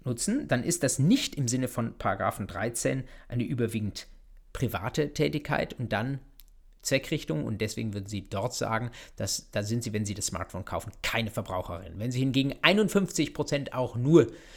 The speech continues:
das Smartphone privat nutzen, dann sind Sie Verbraucherin, wenn Sie das kaufen.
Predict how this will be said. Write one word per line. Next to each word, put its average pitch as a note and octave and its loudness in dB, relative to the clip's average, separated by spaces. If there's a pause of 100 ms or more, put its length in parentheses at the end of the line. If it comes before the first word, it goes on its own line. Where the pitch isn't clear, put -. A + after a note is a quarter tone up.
(200)
das - 0
Smartphone A2+ 0
privat G#2+ 0
nutzen, A#2 0 (420)
dann A#2+ 2 (800)
sind B2 0
Sie A2+ 0
Verbraucherin, F#2+ -2
wenn F2 -4
Sie E2 -8
das D2+ -10
kaufen. - -12